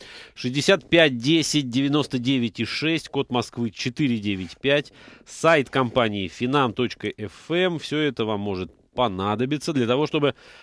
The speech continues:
позвонить, написать, задать свой вопрос, прокомментировать собственное видение ситуации.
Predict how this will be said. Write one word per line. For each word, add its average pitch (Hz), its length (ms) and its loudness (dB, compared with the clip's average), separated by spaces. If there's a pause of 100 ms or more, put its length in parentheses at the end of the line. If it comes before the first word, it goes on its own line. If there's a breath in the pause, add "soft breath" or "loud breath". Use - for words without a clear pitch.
(160 loud breath)
позвонить, 160 560 2
написать, 143 520 2
задать 127 340 2
свой 107 180 -2
вопрос, 151 720 -2
прокомментировать 127 960 -2
собственное 98 1200 -10
видение 85 500 -12
ситуации. 120 640 -10